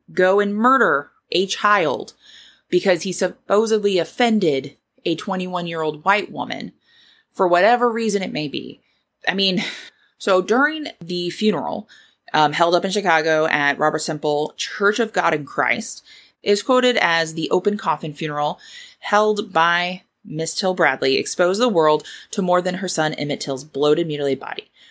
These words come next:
Her decision forced attention not only on U S racism and the barbarism of lynching, but also on the limitations and vulnerabilities of American democracy. No justice was really served.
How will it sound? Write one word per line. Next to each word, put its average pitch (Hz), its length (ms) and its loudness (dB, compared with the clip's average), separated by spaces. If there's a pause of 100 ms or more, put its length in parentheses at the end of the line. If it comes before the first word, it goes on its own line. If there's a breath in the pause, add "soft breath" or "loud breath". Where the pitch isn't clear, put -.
(120)
Her 202 140 4
decision 226 440 0
forced 196 420 2
attention 170 400 -4
not 147 160 4
only 165 240 -2
on 147 160 -2
U 139 160 0
S 139 100 -4
racism 151 800 -2 (280 loud breath)
and 170 200 0
the 170 40 2
barbarism 156 800 2 (140)
of 147 340 2
lynching, 147 560 0
but 143 120 2
also 165 340 2
on 202 100 2
the 175 80 -2
limitations 160 800 0
and 214 200 2
vulnerabilities 147 760 0
of 147 120 0
American 135 760 -4
democracy. - 920 0 (920)
No 226 680 0 (100)
justice 175 540 -2
was 165 140 -6
really 147 240 -2
served. - 640 0